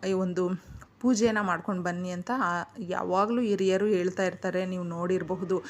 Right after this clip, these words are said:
ಯಾರಿಗೇನೇ ಕಾಲ್ ಸಮಸ್ಯೆ, ಅಂದ್ರೆ ಕಾಲು ಕುತ್ಕೊಳ್ಳೋದಕ್ಕಾಗೋದಿಲ್ಲ, ನಿಂತ್ಕೊಳ್ಳೋದಕ್ಕಾಗೋದಿಲ್ಲ, ನಡೆಯೋದಕ್ಕಾಗೋದಿಲ್ಲ, ತುಂಬಾ ಸಮಸ್ಯೆಗಳಾಗಿದೆ ನಮ್ಗೆ ಅಂತ, ಆ, ಯಾರಿಗೆ ಒಂದು ಹೆಲ್ತ್ ಇಶ್ಯೂಸ್ ಇರುತ್ತೆ ನೋಡಿ, ಅವರು ನಿಜವಾಗ್ಲೂ ಒಂದು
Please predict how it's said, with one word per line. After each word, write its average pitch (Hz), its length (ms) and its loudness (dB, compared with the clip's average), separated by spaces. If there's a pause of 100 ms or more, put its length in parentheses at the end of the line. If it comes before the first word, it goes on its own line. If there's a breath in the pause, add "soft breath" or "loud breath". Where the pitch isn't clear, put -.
(360 loud breath)
ಯಾರಿಗೇನೇ 208 840 2
ಕಾಲ್ 220 580 6
ಸಮಸ್ಯೆ, 190 480 -2
ಅಂದ್ರೆ 175 220 -2
ಕಾಲು 208 560 2
ಕುತ್ಕೊಳ್ಳೋದಕ್ಕಾಗೋದಿಲ್ಲ, 190 1300 0
ನಿಂತ್ಕೊಳ್ಳೋದಕ್ಕಾಗೋದಿಲ್ಲ, 185 1200 -2
ನಡೆಯೋದಕ್ಕಾಗೋದಿಲ್ಲ, 185 1040 0 (500 loud breath)
ತುಂಬಾ 220 340 2
ಸಮಸ್ಯೆಗಳಾಗಿದೆ 190 1000 -2
ನಮ್ಗೆ 180 280 -4
ಅಂತ, 180 220 -6 (420)
ಆ, 196 40 -2
ಯಾರಿಗೆ 190 1200 0
ಒಂದು 202 200 2
ಹೆಲ್ತ್ 262 460 2
ಇಶ್ಯೂಸ್ 220 480 0
ಇರುತ್ತೆ 190 340 2
ನೋಡಿ, 180 280 -2
ಅವರು 240 640 0
ನಿಜವಾಗ್ಲೂ 214 760 0
ಒಂದು 185 640 0